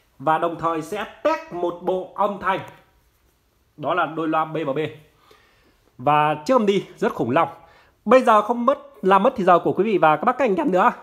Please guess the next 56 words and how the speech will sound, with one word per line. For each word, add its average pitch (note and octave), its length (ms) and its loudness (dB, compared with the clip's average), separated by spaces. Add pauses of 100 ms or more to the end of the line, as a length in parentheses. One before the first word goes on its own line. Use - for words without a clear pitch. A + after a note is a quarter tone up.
(120)
Em D#3+ 120 -6
sẽ G3 100 -2
mời D#3+ 180 2
quý F3 100 -8
vị F3 140 0
và C#3 140 2
các D#3+ 100 -6
bác, G#3 100 -4
các B3+ 60 -2
anh F3 100 0
em E3 160 0
chúng E3+ 120 -6
ta D#3+ 260 2
hãy D3+ 420 -4
cùng C#3 160 -2
đi D3+ 140 0
đến D3 220 -2
những F3 180 -2
sản E3 120 -8
phẩm A2+ 200 -2
em C3+ 180 -4
muốn D3 120 -2
giới F3+ 100 -4
thiệu F#3+ 200 0 (480)
và C#3+ 300 2
báo C#3+ 180 2
giá E3+ 380 0 (240)
cho D#3 120 -2
quý E3+ 100 -4
vị D#3+ 120 -4
và B2+ 120 0
các - 80 -4
bác, F#3 100 -2
các A#3 80 -2
anh E3 100 -2
em D3 160 0
chúng E3 100 -10
ta. - 180 2 (460)
Ai, G#3+ 500 0 (100)
các G#3 200 4
bác A#3+ 160 0
nào G#3 160 4 (180)
muốn E3 360 0
sở D3 140 2
hữu E3+ 220 0
những G#3+ 360 0
quả D#3+ 120 2
trầm D#3 200 0
nào D3 240 -2 (520)
thì F3 160 6
hãy F#3+ 200 0
vui G#3+ 180 0
lòng, F#3+ 140 2 (380)
hãy F#3+ 180 0
vui G#3 160 2
lòng D#3+ 240 4